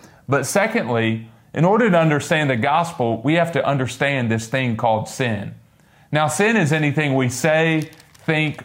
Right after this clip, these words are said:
or do that falls short of God's standard of perfection.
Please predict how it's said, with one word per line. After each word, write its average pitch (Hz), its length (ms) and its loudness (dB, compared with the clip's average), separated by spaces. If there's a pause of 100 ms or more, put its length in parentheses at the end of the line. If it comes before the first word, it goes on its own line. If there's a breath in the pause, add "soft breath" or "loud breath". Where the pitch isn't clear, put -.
or 127 160 0
do 120 540 2 (280 loud breath)
that 131 200 0
falls 147 320 2
short 127 640 0
of 120 160 -2
God's 131 320 0
standard 123 400 0
of 110 180 -2
perfection. - 760 -6